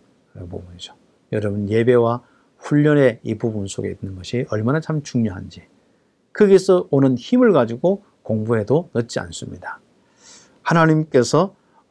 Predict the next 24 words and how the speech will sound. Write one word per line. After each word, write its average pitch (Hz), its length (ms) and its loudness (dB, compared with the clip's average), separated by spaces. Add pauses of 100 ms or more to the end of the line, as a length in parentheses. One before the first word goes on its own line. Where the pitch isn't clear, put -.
(120)
열심히 240 440 4
하기 123 180 0
때문에, 92 420 -12 (160)
노력하기 156 920 2
때문에가 98 480 -8
아니라 92 360 -10 (460)
정말 143 440 0
언약 208 340 6
속에 147 420 2
성령의 151 600 2
역사가 220 400 0
일어나는 113 340 -4
가운데, 87 420 -16 (380)
하나님이 214 460 4
주신 147 340 -2
힘을 285 380 2
가지고 123 280 2
있는 104 200 -6
가운데 101 500 -4 (300)
오는 107 280 -6
응답들, 104 520 -8 (320)
이걸 151 280 6
체험하기를 139 680 0 (100)
원하십니다. 90 720 -8